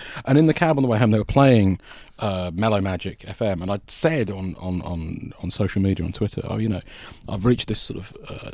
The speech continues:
this, this, this kind of nirvana of drunkenness where every record they play on, on Mellow Magic sounds unbelievable, sounds amazing." And all these people suddenly piled in, going, "Oh, God, yeah, no, that's happened to me, that's happened to me." And so I wrote a piece about it. And then Jono,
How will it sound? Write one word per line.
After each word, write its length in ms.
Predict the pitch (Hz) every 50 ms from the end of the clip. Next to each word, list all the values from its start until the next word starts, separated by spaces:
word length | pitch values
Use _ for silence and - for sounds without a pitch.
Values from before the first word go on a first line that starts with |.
| - -
this, 100 | - -
this, 280 | - - 104 - -
this 200 | - - - -
kind 240 | - - - 110 95
of 80 | 92 98
nirvana 640 | 107 104 98 98 117 117 113 113 113 110 101 95
of 160 | 92 87 87
drunkenness 520 | - 104 104 110 104 - - - 95 - -
where 140 | 95 90
every 320 | 92 110 113 101 95 104 104
record 400 | 101 98 95 - - 98 92 85
they 100 | - -
play 280 | - - 92 90 87
on, 160 | 85 85 - - - - - - - _ - - - - - - - - -
on 260 | - 95 87 85 82 - -
Mellow 220 | 95 95 90 90
Magic 300 | 85 87 90 92 - -
sounds 340 | - - 110 107 101 98 90 - - _ -
unbelievable, 640 | 113 107 98 107 110 113 113 113 101 - - - -
sounds 240 | - 107 101 95
amazing." 320 | 95 110 110 113 104 - - - - - - - - -
And 100 | - 143 147
all 280 | - 175 190 202 202
these 200 | 196 185 180 165
people 520 | - - 180 196 202 - - 113 - - -
suddenly 420 | - - 113 107 113 110 104 101 95 - -
piled 400 | - - 127 117 117 113 113 123
in, 440 | 139 139 107 - 73 80 - - - -
going, 160 | - 135 -
"Oh, 160 | - 247 254
God, 260 | 226 - 247 247 240 214
yeah, 140 | 233 226
no, 140 | 220 220 214
that's 160 | 208 208 -
happened 160 | - 202 160 151
to 80 | 180
me, 100 | 180 175
that's 160 | 160 147 139
happened 180 | - - - 123
to 60 | -
me." 100 | 127 127
And 80 | 113 104
so 100 | 127 123
I 20 |
wrote 180 | 139 180 190 -
a 40 | -
piece 280 | - 147 143 139 -
about 380 | - - 92 82 - - - -
it. 100 | 95 - - - - - - -
And 180 | - 131 135 135
then 280 | 139 139 139 135 131
Jono, 680 | 107 113 - 151 151 160 156 139 131 123 117 110 107 -